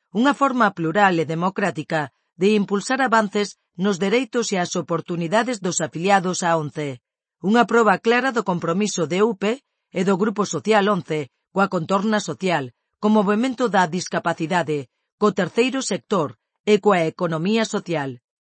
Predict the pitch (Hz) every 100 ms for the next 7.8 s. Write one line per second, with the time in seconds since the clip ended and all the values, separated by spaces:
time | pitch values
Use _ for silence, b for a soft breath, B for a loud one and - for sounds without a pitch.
0 | - 220 190 185 175 165 - 214 247 262
1 | _ _ - 190 196 196 190 269 277 262
2 | 214 202 - 185 202 170 160 190 208 208
3 | 196 120 - _ _ 185 240 254 262 -
4 | 202 196 240 226 190 175 165 139 214 226
5 | 214 - 170 175 156 143 - - _ -
6 | 185 - 180 - 233 214 175 - 185 170
7 | - 165 160 151 143 190 202 240